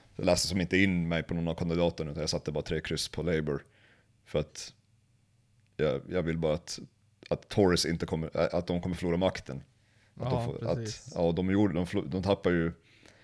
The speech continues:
Speaker 1: de tappar ju Westminster, till exempel.
Speaker 2: Ja. Jag kan
Speaker 1: Eh.
Speaker 2: förstå att, eh, just nu kan det inte vara någon direkt medgång för Tories efter allt skit som, eh, eh,
Speaker 1: Ja.
Speaker 2: Bojo har gjort.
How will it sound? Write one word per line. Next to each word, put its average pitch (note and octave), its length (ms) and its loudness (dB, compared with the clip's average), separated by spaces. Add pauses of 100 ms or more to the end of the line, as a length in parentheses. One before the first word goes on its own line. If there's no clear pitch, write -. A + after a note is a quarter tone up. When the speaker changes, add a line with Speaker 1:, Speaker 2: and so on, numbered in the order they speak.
(100)
Speaker 1:
de F2+ 80 -6
tappar F#2+ 200 4
ju F#2 60 6
Westminster, D2+ 720 2 (840)
till E2+ 140 2
exempel. E2 420 -2 (220)
Speaker 2:
Ja. A2+ 340 -6 (920)
Jag A#2+ 140 -8
kan B2+ 100 -4
Speaker 1:
Eh. B2+ 80 -2
Speaker 2:
förstå E3 360 -4
att, - 440 -8
eh, A2 560 -12
just A#2+ 280 -14
nu C#3 260 -8 (380)
kan A2 140 -10
det G#2+ 80 -8
inte G#2+ 240 -10
vara A#2 180 -8
någon G#2+ 260 -8
direkt A2 440 -10
medgång A#2 880 -6
för G#2 280 -10 (720)
Tories A#2 600 -4
efter G#2 600 -10
allt G#2+ 260 -8
skit A2+ 400 -8
som, G#2+ 760 -10
eh, D2+ 300 -10 (480)
eh, - 220 -12 (100)
Speaker 1:
Ja. F#2 460 6
Speaker 2:
Bojo G#2 220 -4
har A2 140 -4
gjort. - 400 -10